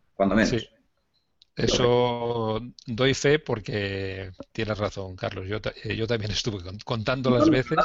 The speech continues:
Speaker 1: estábamos todos con los dedos
Speaker 2: Sí,
Speaker 1: y nos sobraron
Speaker 2: sí,
Speaker 1: dedos.
Speaker 2: sí, sí. Dos ve-, dos veces. Se
Speaker 1: Claro.
Speaker 2: nombró dos veces. Dos veces y, y de, y muy de pasada, ¿eh? Y muy de pasada.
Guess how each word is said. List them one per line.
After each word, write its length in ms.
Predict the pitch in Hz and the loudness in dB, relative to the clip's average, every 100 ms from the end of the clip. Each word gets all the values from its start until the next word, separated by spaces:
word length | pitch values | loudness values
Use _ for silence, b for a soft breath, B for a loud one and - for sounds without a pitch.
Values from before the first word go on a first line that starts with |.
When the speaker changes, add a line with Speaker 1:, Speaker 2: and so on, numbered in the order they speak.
| 147 | 2
Speaker 1:
estábamos 400 | - 165 170 165 | 8 8 8 8
todos 200 | 170 170 | 10 10
con 100 | 165 | 10
los 120 | 143 | 10
dedos 280 | 165 196 202 | 10 8 6
Speaker 2:
Sí, 80 | |
Speaker 1:
y 40 | 147 | 4
nos 120 | 143 | 2
sobraron 280 | - 139 180 | 4 6 8
Speaker 2:
sí, 100 | - | 6
Speaker 1:
dedos. 140 | - | 6
Speaker 2:
sí, 140 | 135 131 | 4 -2
sí. 160 | - 117 - | -6 -12 -4
Dos 200 | 131 117 | -2 0
ve-, 200 | 113 113 | -2 -2
dos 260 | 127 127 110 | 0 0 0
veces. 440 | 104 101 92 - b b | -2 -2 -4 -12 b b
Se 140 | - | -2
Speaker 1:
Claro. 80 | 120 | 2
Speaker 2:
nombró 180 | - 165 | 2 2
dos 160 | 131 | 0
veces. 380 | 98 - - - B B B 120 - | -4 -14 -20 -20 B B B -18 -6
Dos 160 | 127 120 | 0 2
veces 340 | 151 196 - | 4 2 2
y, 200 | 165 131 131 | 4 4 2
y 80 | |
de, 240 | 120 117 120 | 2 2 0
y 120 | 123 | -4
muy 160 | 123 143 | -2 0
de 80 | |
pasada, 440 | 139 104 107 95 110 | 0 -2 -6 -8 -8
¿eh? 140 | 170 | -10
Y 60 | - | -14
muy 160 | 101 104 | -10 -10
de 80 | |
pasada. 460 | 98 107 - 98 98 | -10 -12 -12 -16 -20